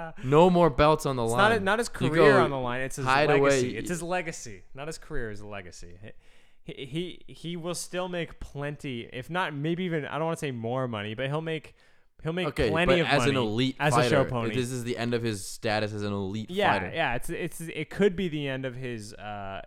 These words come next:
Speaker 1: yeah, his position, if you will, his position as a top level fighter. Yes.
Speaker 2: Yeah, well, he's always gotten the benefit of the doubt. Like, even when he comes off losses, he's still ranked really high.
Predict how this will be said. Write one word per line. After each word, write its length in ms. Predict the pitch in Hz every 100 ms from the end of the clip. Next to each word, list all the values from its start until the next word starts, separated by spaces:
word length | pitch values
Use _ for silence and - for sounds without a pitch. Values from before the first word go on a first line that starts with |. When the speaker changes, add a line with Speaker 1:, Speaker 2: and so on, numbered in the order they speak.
| -
Speaker 1:
yeah, 180 | 151 107 -
his 200 | 131 117
position, 640 | 143 127 143 151 113 87 - -
if 200 | 107 110
you 80 |
will, 160 | 101 95
his 160 | 113 -
position 500 | 139 117 139 - 110
as 140 | 104
a 60 | 104
top 420 | - 95 85 _ - _ -
level 420 | 117 98 90 87 - -
fighter. 380 | - 90 87 - - - -
Yes. 360 | 90 - - -
Speaker 2:
Yeah, 140 | 190 -
well, 80 |
he's 160 | 143 180
always 280 | 151 185 113
gotten 320 | 117 127 143
the 40 | 101
benefit 380 | 107 107 101
of 60 | 101
the 80 | 90
doubt. 220 | 107 110
Like, 100 | 98
even 180 | 104 110
when 80 | 107
he 80 |
comes 260 | 92 107 104
off 160 | 104 90
losses, 480 | 92 104 - 92
he's 140 | 92 90
still 360 | - 113 107 90
ranked 340 | 90 95 -
really 280 | 90 98 92
high. 160 | 90